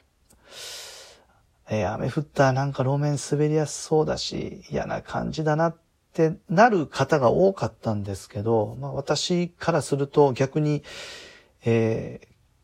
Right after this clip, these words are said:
ー、バイク検定で雨が降っている時は、あの、ラッキーだと <laughs> 思ってもらって、えー、検定をね、頑張ってもらった方がいいというお話をね、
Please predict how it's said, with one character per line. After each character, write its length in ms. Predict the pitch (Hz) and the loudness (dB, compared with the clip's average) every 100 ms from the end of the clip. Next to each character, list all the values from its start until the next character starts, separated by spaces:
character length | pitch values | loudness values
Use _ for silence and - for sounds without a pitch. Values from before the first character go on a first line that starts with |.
| _ _ _ _ | _ _ _ _
ー、 20 | |
バ 100 | - | 2
イ 80 | 123 | 4
ク 120 | 135 | 2
検 280 | 127 147 127 | 0 0 0
定 120 | 113 | 0
で 80 | 98 | 0
雨 240 | 101 127 107 | 0 0 0
が 140 | 95 - - _ _ _ _ _ _ _ - - - - _ | -2 -4 -10 _ _ _ _ _ _ _ -8 -8 -10 -16 _
降 80 | - | -6
っ 20 | |
て 220 | - - 110 | -6 -2 -2
い 40 | |
る 80 | 107 | -2
時 260 | 117 - | -4 -2
は、 240 | 113 127 - - - - - _ _ - | 4 4 2 -6 -18 -18 -20 _ _ -6
あ 120 | 110 | -4
の、 200 | 110 - | -4 0
ラ 140 | 123 | 0
ッ 40 | - | 0
キ 300 | - 120 101 - | -4 -6 -6 -4
ー 40 | |
だ 120 | - | -2
と 440 | - - - - - _ _ - | 2 0 -2 -8 -20 _ _ -20
<laughs> 480 | _ - - - - | _ -16 -14 -14 -6
思 240 | 123 127 | 0 2
っ 80 | 135 - _ _ | 0 -2 _ _
て 140 | 135 | 2
も 140 | 120 139 | 4 4
ら 120 | 151 | 2
っ 80 | - | 0
て、 440 | _ 175 180 175 _ _ - | _ 4 4 4 _ _ -8
え 120 | 110 | -6
ー、 60 | 107 | -2
検 260 | 120 113 | 0 0
定 80 | 110 | 0
を 100 | 101 | 0
ね、 180 | 127 147 - | -2 -6 -2
頑 140 | 117 110 | 0 0
張 100 | - | -2
っ 60 | |
て 160 | - 95 | -4 -6
も 120 | 98 | -4
ら 100 | 95 | -4
っ 60 | - | -8
た 160 | - 113 | -4 -2
方 260 | - 135 | 4 4
が 200 | 127 147 - _ _ _ _ _ _ - | 4 0 -4 _ _ _ _ _ _ -2
い 100 | 143 | 0
い 60 | - | 0
と 120 | - _ _ _ _ | -6 _ _ _ _
い 100 | 143 | 2
う 120 | 151 - _ _ _ _ _ _ _ - | 2 0 _ _ _ _ _ _ _ -8
お 140 | - 110 | 0 2
話 340 | 117 113 - | 2 -2 -2
を 60 | 113 | -4
ね、 160 | 131 | -4